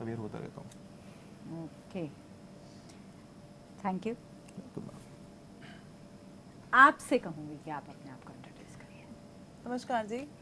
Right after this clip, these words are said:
Speaker 3: myself मीनाक्षी, और, अ, मैं यहीं चंडीगढ़ से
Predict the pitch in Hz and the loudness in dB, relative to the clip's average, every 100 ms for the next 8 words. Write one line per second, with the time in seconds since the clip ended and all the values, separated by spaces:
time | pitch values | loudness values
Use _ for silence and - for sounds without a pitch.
0 | - 226 214 226 226 233 208 190 247 285 | -8 -2 -2 0 0 2 2 2 -4 -4
1 | - - - - - - - - 208 208 | -8 -16 -16 -16 -16 -16 -12 0 4 4
2 | 202 208 208 208 208 214 - - 233 233 | 2 0 2 0 -2 -4 -10 -6 0 2
3 | 240 233 226 233 233 247 233 220 | 2 2 4 6 6 2 0 -2